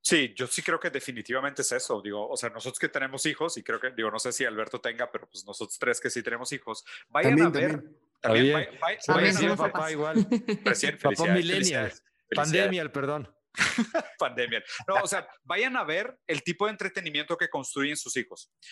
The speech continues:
Speaker 1: la cantidad de estímulos que reciben por segundo,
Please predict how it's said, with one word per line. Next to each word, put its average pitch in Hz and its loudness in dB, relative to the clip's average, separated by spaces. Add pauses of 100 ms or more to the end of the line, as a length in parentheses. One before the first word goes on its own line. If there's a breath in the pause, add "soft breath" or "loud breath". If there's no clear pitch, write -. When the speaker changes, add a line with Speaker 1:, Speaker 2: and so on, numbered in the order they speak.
(120 loud breath)
Speaker 1:
la 135 2
cantidad 151 -2
de 175 -2
estímulos 190 0
que 185 0
reciben 156 0
por 160 -2
segundo, 143 -2